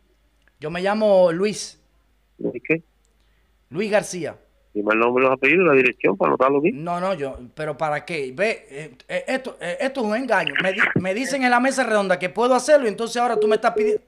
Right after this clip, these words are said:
Speaker 1: Mira, me colgó. ¿Cuál es el sistema de la policía de Cuba? La, la, por eso se le dice policía represora de la dictadura. Escuchen pa' acá.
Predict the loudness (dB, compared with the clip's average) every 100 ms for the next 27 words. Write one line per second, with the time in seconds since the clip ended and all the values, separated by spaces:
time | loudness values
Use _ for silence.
0 | -2 0 0 -4 -8 -8 -10 -14 -14 -18
1 | _ _ _ _ _ _ _ _ -20 -20
2 | -20 _ -18 -18 -20 _ _ _ _ _
3 | _ _ _ _ _ _ 0 4 8 6
4 | 6 0 4 6 6 6 4 2 -2 0
5 | 2 2 -2 -12 -12 0 2 2 2 2
6 | 2 0 -4 0 -2 -2 -4 -2 -2 0
7 | -2 -2 -4 -4 -4 -8 2 2 2 0
8 | 0 0 -4 -6 -2 2 2 0 -2 -2
9 | -4 -6 -6 -6 -8 -10 -16 _ _ _
10 | _ -16 -8 -8 -8 -6 -4 -6